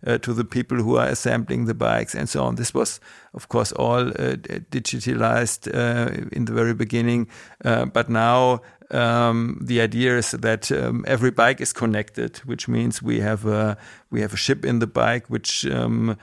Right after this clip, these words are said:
which you can, um, it's, it's like a, like a G P S, uh, uh, device, uh, so you can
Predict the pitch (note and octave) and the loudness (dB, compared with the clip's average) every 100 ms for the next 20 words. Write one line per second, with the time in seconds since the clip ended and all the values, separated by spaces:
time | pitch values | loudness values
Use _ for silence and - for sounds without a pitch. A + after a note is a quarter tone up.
0 | - - - - A#2+ - A2+ A2 A2 G#2+ | -12 -6 -4 0 -2 0 0 2 2 -2
1 | - - - A2+ A#2 A#2 A2+ - - - | -8 -20 -4 0 0 0 -4 -6 -8 -8
2 | - - - - - - - C#3 - A#2 | -8 -6 -8 -8 -8 -10 -10 -10 -8 -4
3 | A2+ G#2+ B2 - A2 A#2 - A#2+ A2+ A#2 | -2 -2 -4 -2 -4 -2 -4 -4 -2 0
4 | C3 C3 - C3+ A#2 A#2 A#2 A2+ - - | 2 0 0 2 4 4 4 2 -4 -20
5 | - - A#2+ A#2 A#2+ B2 A#2 A#2 A2+ A2+ | -16 -4 0 2 2 0 0 2 4 4
6 | A#2+ A#2 - A#2 C3 B2 A2+ A#2 - A2+ | 4 0 -2 -4 -4 -2 0 0 0 0
7 | A2+ A2 | 2 0